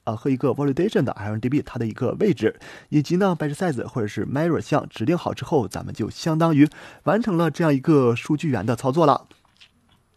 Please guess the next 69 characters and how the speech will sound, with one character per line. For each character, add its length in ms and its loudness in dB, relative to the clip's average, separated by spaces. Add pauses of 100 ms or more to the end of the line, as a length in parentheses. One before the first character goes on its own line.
(760)
完 140 4
成 120 4
了 80 6
数 100 0
据 60 6
源 100 4
操 140 2
作 100 4
之 80 0
后 160 6
啊， 220 2
就 160 -4
是 240 -2
咱 160 -6
们 100 -2
要 80 2
写 340 -2
一 280 2
系 180 0
列 100 6
的 120 2
参 120 -2
数 140 0
了。 240 0
按 160 -4
照 180 -4
咱 220 -8
们 80 -2
的 240 -2 (320)
这 100 0
个 280 2
T 180 -4
I 80 0
T 160 -4
里 100 2
边 140 0
啊， 240 -2
咱 100 -6
们 80 -4
就 80 -4
可 120 -4
以 20 -2
按 160 -2
照 100 -4
它 160 -6
去 140 -6
写。 260 0
比 120 -2
方 160 -2
说 240 2 (280)
第 140 0
一 20 4
个 80 2
卷 160 0
积 80 0
层， 220 -2
我 80 -4
们 60 -6
看 260 -4
number 280 -2
output 580 -4
九 200 -6
十 60 0
六 240 2
十 220 -2
一 120 2
四 320 -4
是 140 -6
吧？ 160 -2